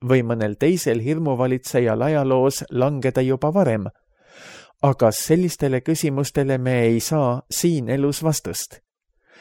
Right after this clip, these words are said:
Peame aga arvestama, et Jumal tegutseb, lähtudes igaviku vaatevinklist ning teades tohutult palju, mida meie ei tea. Ja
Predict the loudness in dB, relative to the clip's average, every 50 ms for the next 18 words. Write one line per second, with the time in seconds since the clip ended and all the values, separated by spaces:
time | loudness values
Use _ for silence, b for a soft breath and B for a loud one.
0 | b b b _ 2 4 4 4 2 2 2 2 2 0 0 0 0 0 0 0
1 | 0 0 0 0 -2 0 -2 -2 -2 0 -2 -4 -6 -8 _ 0 0 0 0 -2
2 | 0 0 2 2 2 2 0 0 0 0 0 0 0 -4 -4 0 0 0 0 0
3 | -6 _ _ _ _ 0 2 2 2 0 -2 _ _ -2 0 2 2 0 0 -2
4 | -4 -2 0 0 0 0 0 -2 -2 -2 0 0 2 2 0 -2 _ -2 -2 -2
5 | -2 -4 -6 -6 0 2 2 2 2 -2 -8 -14 B B B B B B B B
6 | B B B 0 2 2 2 2 -2 -6 -8 -2 2 4 4 4 4 2 2 0
7 | 0 0 -2 -2 -2 0 0 -2 -2 0 0 0 0 -2 -4 _ 0 2 2 2
8 | 4 2 2 2 0 -4 -4 -4 -2 0 0 -2 -2 -2 -2 -2 0 2 2 2
9 | 2 2 2 0 2 2 2 2 2 2 -2 -8 -14 _ _ _ _ _ _ _
10 | _ _ _ _ b b b b b b b b b b 0 4 6 6 6 6
11 | 4